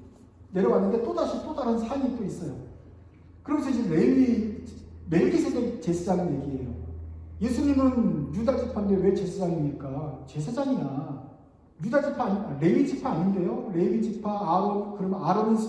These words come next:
아론의 자손으로부터 되어야지 제사장인데 예수님은 뭡니까? 멜기세덱처럼 그냥 쑥 하고 들어오는 분이야. 신비로운 분이야. 그런데 그분은 우리 좀 제사장이야.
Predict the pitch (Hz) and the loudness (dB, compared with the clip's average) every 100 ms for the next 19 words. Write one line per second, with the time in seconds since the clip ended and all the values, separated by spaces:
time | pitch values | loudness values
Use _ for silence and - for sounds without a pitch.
0 | - 165 185 226 214 196 175 214 208 190 | -2 -2 2 4 2 2 0 0 0 0
1 | - 185 170 170 170 170 175 - 160 170 | -2 -4 0 2 2 0 -2 -4 -6 -4
2 | 160 151 147 143 196 226 240 226 160 202 | -2 -2 -2 0 0 0 0 2 2 2
3 | - 214 214 - - - - _ _ 147 | -2 -6 -8 -10 -16 -20 -20 _ _ 2
4 | 156 208 208 208 214 185 226 170 - - | 2 4 2 0 -2 -2 -2 -2 -4 -10
5 | - - - _ _ 147 170 151 127 - | -18 -20 -20 _ _ -4 -2 -2 -4 -10
6 | - - - _ _ - 302 294 302 202 | -16 -20 -20 _ _ -14 -10 -10 -8 -8
7 | 170 143 143 151 139 123 117 110 113 - | -8 -6 -4 -2 -4 -6 -10 -10 -12 -12
8 | - - - _ _ _ _ _ - 269 | -16 -20 -20 _ _ _ _ _ -8 -2
9 | 254 208 196 165 120 110 113 - - - | 0 2 2 0 -6 -10 -12 -14 -20 -20
10 | _ _ 156 160 170 185 - 135 139 139 | _ _ -2 0 0 0 -2 -6 -6 -6
11 | - - - - - 117 120 117 - 156 | -10 -14 -18 -20 -20 -18 -16 -14 -14 -10
12 | 143 107 110 135 | -10 -10 -12 -14